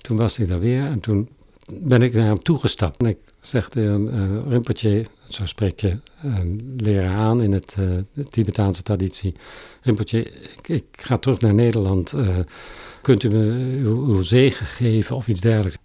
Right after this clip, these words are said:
Waarop hij mij schalks aankeek en mij vriendelijk in de maag stompte, zachtjes, en zei, "It was a, it was a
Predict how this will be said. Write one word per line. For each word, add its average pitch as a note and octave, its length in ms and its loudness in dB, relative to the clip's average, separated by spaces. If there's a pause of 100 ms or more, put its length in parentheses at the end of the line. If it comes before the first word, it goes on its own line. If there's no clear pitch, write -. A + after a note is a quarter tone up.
(140)
Waarop G#2+ 380 2
hij A#2 80 2
mij G2+ 380 0
schalks - 600 -4
aankeek C#3 720 -2 (360)
en A#2+ 200 2
mij G2 380 2
vriendelijk C3+ 680 -2 (360)
in B2+ 180 2
de G2 80 2
maag C3 340 0
stompte, F#2 580 -2 (480)
zachtjes, - 540 -4
en F#2+ 180 -2
zei, E2+ 280 0 (560)
"It G2+ 260 -4
was D#2+ 240 -4
a, - 80 -12 (120)
it - 220 -4
was E2+ 200 -2
a E2 40 0